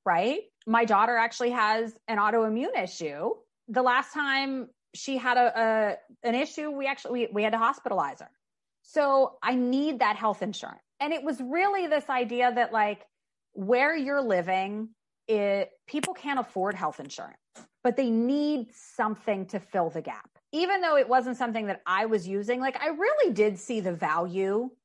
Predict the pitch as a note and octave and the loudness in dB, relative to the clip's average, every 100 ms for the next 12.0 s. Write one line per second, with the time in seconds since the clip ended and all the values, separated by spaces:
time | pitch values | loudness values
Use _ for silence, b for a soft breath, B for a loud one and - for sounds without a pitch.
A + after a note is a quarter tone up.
0 | _ _ _ _ G3+ A3 A#3+ A#3 A3+ B3+ | _ _ _ _ -4 -2 0 -2 -2 -4
1 | A3+ G#3+ - F#3+ F3+ D#3+ D#3 - D#3+ C#3+ | -2 -6 -6 -8 -6 -6 -8 -10 -14 -14
2 | B2 D2+ - _ _ _ A3 A3+ G#3 A3+ | -16 -18 -18 _ _ _ -6 -4 -2 -2
3 | D4+ E4+ D#4+ A3 A3+ G#3+ G#3 G3+ A#3+ D4+ | 0 0 -2 0 0 0 -4 -4 -4 -4
4 | D#4 D#4+ E4+ _ _ _ - C4+ F#3+ - | -8 -12 -16 _ _ _ -6 -4 -4 -8
5 | F#3 G3 E4+ - - B4+ - F#3+ A#3 - | -4 0 0 -4 -6 -6 -2 -2 -2 -4
6 | G3 A3 - - _ _ _ _ _ _ | -4 -4 -12 -18 _ _ _ _ _ _
7 | _ _ _ _ B3 B3 B3 A#3 A#3+ A#3 | _ _ _ _ -2 0 0 0 -2 -4
8 | A#3 A3 _ _ _ _ _ _ _ _ | -8 -12 _ _ _ _ _ _ _ _
9 | _ _ F4+ E4+ D#4+ - D#4 D#4 F4+ F4 | _ _ 0 2 2 2 0 0 2 2
10 | G4 F4+ D#4 D4 C#4 - E3+ A#3 B3 C4 | 2 0 2 2 2 0 0 0 0 -2
11 | B3+ A3+ G#3+ G#3 G#3 F#3+ G3+ F#3+ F#3 F#3 | -2 -2 0 0 0 -2 -2 0 0 -2